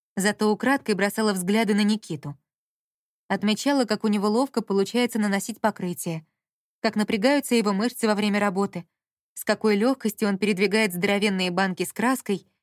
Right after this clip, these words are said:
и деревянные столы, которые ей самой без посторонней помощи не сдвинуть. Наблюдала и восхищалась.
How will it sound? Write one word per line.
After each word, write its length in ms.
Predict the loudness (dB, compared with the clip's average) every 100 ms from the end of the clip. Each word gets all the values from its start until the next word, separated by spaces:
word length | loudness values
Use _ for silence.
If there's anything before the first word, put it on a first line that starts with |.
| _ _ -2
и 80 |
деревянные 580 | 2 4 4 4 4 2
столы, 400 | 2 2 2 2
которые 420 | 0 -2 0 0
ей 160 | 2 0
самой 500 | 0 -2 0 -2 -4 _ _ _ -6
без 160 | -4 -2
посторонней 520 | -2 0 0 0 0
помощи 400 | 0 0 0 0
не 180 | 0 0
сдвинуть. 500 | -2 -4 -6 -12 -18 _ _ _ _ _ _ _ _
Наблюдала 720 | -2 0 0 2 2 2 -2 -8 _ _ _ _ -4
и 100 | -2
восхищалась. 840 | -2 -2 -4 -2 -6 -8 -10 -12